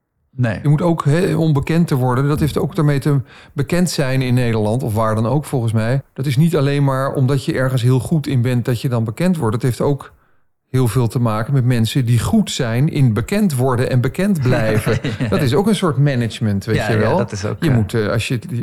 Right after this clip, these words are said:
Speaker 2: naar premières gaan, eh, dat helpt toch allemaal.
Speaker 1: Ja.
Speaker 2: En als je dan in een blading of een klein schandaaltje hebt, nou ja, dan ben je al snel een naam.
Speaker 1: Ja.
Speaker 2: Maar dat wil niet zeggen dat het goede mensen zijn.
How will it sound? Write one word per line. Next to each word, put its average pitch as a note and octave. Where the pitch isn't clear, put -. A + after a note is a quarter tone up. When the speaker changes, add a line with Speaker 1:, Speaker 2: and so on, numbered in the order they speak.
Speaker 2:
naar A2+
premières F#3
gaan, E3+
eh, A2
dat C3+
helpt F3
toch G#3
allemaal. A#2+
Speaker 1:
Ja. A#2+
Speaker 2:
En -
als G#2+
je -
dan G2
in A2+
een B2
blading C#3+
of G#2+
een -
klein A2+
schandaaltje C3+
hebt, D3+
nou C#3+
ja, G#2
dan A#2
ben A#2
je A#2+
al G#2+
snel B2
een A2
naam. A#2+
Speaker 1:
Ja. -
Speaker 2:
Maar A2+
dat A#2
wil A#2+
niet A#2
zeggen B2
dat A2
het A2
goede A2+
mensen B2+
zijn. C3+